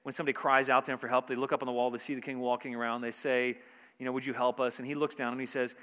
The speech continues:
"If the Lord won't help you, how shall I help you? From the threshing floor or from the winepress?" And that was sarcasm because there was nothing in the threshing floor and nothing in the winepress.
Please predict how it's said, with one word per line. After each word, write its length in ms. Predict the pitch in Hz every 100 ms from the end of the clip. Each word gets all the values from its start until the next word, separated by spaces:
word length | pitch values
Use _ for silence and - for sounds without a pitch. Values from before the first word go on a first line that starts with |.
| -
"If 160 | 165 165
the 80 | 170
Lord 300 | 175 302 240
won't 200 | 233 190
help 200 | 240 254
you, 100 | 220
how 160 | 262
shall 180 | 269 294
I 140 | 311
help 240 | 277 262 202
you? 240 | 190 127 - - - - _ _ _ _ _ _ _ _ _ _ _ _ _ _ _ _ _ _ _ _ _ _ _ _ _ -
From 140 | 151
the 100 | 127
threshing 420 | - 143 156 214
floor 360 | 190 220 247 269
or 20 |
from 160 | 180 151
the 80 |
winepress?" 680 | 139 151 202 226 247 277 -
And 80 | 170
that 120 | 160
was 100 | 143
sarcasm 580 | - 135 131 139 156 202
because 300 | 180 151 135
there 180 | 147 139
was 200 | 139 131
nothing 260 | 151 147
in 120 | 139 196
the 80 | 127
threshing 340 | 120 110 120
floor 220 | 120 117
and 80 | 123
nothing 240 | 117 123
in 100 | 120
the 60 | 123
winepress. 500 | 120 104 90 78 -